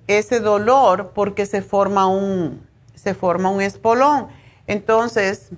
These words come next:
no sé si es eso, pero deberías de ver con tu médico si vas a ir, que te, que te mire a ver si es eso lo que tienes. Y tú puedes comprobar si es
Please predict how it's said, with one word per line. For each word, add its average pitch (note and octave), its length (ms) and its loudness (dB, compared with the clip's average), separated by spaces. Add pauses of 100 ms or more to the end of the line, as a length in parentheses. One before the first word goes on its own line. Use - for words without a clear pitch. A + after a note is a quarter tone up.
(1200)
no G#3 340 0
sé C#4+ 220 2
si E4 100 0
es E4+ 180 -2
eso, C4 460 2
pero G#3+ 200 0
deberías G3 460 0
de A#3 140 0
ver A3+ 400 2
con G#3+ 200 -4
tu G#3 120 -8
médico G3 400 -2
si B3 100 -4
vas F#3+ 220 0
a G#3+ 140 0
ir, F#3+ 280 -2 (460)
que G3+ 120 -2
te, F3+ 680 0 (100)
que G#3 100 0
te G3 160 -4
mire G3 340 0
a A3 100 4
ver G3+ 420 0
si G#3 220 -4
es F#3+ 240 -4
eso F#3+ 280 -2
lo F#3 160 -2
que G3 100 -2
tienes. B3+ 580 -2 (340)
Y A#3 120 -6
tú C#4 200 -4
puedes C#4+ 300 2
comprobar A3+ 720 4
si G#3 280 -4
es A3+ 360 -2